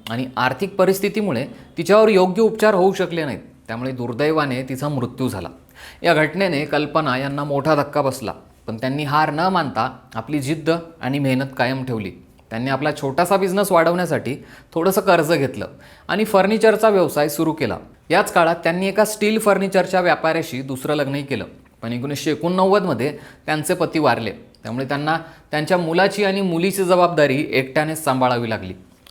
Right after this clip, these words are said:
व्यवसाय सुरू करताना कल्पना यांच्या मनात एक विचार आला, तो म्हणजे गरजूंना मदत करण्याचा. त्यांनी सुशिक्षित बेरोजगार युवा संघटन नावाची एक संस्था सुरू केली आणि गरजूंना मदत करायला सुरुवात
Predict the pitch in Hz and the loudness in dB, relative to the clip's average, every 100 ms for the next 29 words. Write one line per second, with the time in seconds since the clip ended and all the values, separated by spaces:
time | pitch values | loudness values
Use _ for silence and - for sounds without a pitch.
0 | - 110 113 139 131 143 160 160 - 175 | -6 -6 -2 -4 -2 -2 2 2 2 -2
1 | 131 131 139 143 175 180 175 170 165 160 | -2 0 -2 0 -2 0 -2 -2 -2 -2
2 | 175 165 131 170 147 90 82 - - - | -4 -6 -4 0 0 -2 -6 -14 -20 -20
3 | - 208 226 208 233 170 170 170 180 143 | -2 2 2 2 4 4 2 0 -2 -4
4 | 151 135 139 - 123 113 101 - - _ | -4 -4 -4 -2 -2 -4 -8 -12 -18 _
5 | _ _ 170 202 220 202 226 226 233 190 | _ _ -2 0 2 2 2 0 2 4
6 | 202 202 170 185 185 175 180 180 156 156 | 6 6 6 4 4 2 2 0 -2 -2
7 | 156 165 151 143 143 151 156 - 190 196 | -2 -4 -2 -2 -2 -4 -4 0 0 2
8 | 202 185 170 151 139 92 - - 120 135 | 0 0 -2 -4 -4 -6 -12 -12 -8 -4
9 | 127 127 127 180 147 147 147 135 156 143 | 0 0 0 -2 -2 -2 -2 -2 -2 0
10 | 123 113 - - 127 | 0 0 -2 0 -2